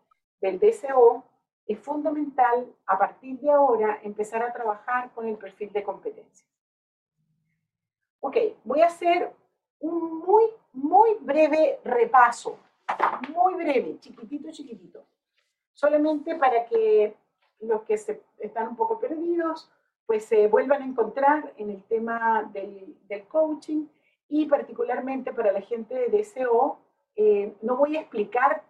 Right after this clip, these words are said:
todos, todos los conceptos y todas las distinciones, pero sí las voy a nombrar, por lo menos para que las tengan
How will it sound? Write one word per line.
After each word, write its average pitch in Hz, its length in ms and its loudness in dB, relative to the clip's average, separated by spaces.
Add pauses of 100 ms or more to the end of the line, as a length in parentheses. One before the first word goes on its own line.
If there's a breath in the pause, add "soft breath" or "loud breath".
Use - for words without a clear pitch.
(120)
todos, 311 560 4 (240)
todos 240 240 2
los 294 80 -2
conceptos 214 580 -2
y 220 60 -12
todas 196 220 -8
las 262 120 -8
distinciones, 240 600 -12 (460)
pero 466 180 2
sí 294 500 -2 (120)
las 220 180 0
voy 233 100 6
a 262 60 2
nombrar, 202 640 0
por 202 160 -6
lo 214 80 -2
menos 269 220 -4
para - 180 0
que 208 100 -4
las 185 220 -10
tengan 214 560 -4